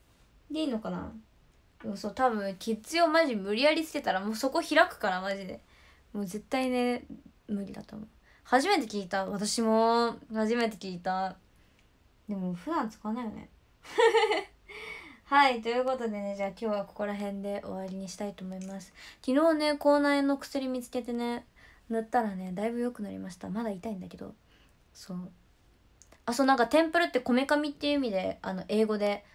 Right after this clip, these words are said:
だ、そっから来てるらしいですよ。じゃあ、その前にギフト読みます。ランキングを読む前にね。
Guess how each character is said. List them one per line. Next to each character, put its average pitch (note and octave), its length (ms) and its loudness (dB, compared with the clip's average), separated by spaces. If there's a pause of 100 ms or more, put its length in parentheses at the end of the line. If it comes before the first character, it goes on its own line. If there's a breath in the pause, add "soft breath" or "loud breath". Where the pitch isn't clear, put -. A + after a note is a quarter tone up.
(140 soft breath)
だ、 A3+ 80 -2
そ A#3 160 -2
っ - 40 -14
か D#4 140 4
ら E4 80 6
来 D#4+ 80 -4
て D#4 100 -2
る A#3+ 120 -2
ら G#3 100 -2
し G#3 140 -8
い F3+ 40 -8
で - 60 -12
す - 140 -14
よ。 - 160 -14 (500 soft breath)
じ G#3+ 100 -2
ゃ G3+ 100 2
あ、 G3 160 -2
そ - 140 -4
の D4 120 2
前 D#4+ 160 6
に A3+ 80 2
ギ G3+ 100 -2
フ G3 120 -8
ト C4 100 -6
読 B3+ 60 -2
み B3+ 100 -2
ま B3 320 -2
す。 - 340 -18 (640)
ラ G#3 100 -2
ン G#3 80 0
キ G#3+ 140 -6
ン G#3 80 0
グ G3+ 200 -6
を - 20 -6
読 G#3 180 -4
む F#3+ 120 -6
前 F3+ 160 -8
に F3 140 -6
ね。 A#3 180 -6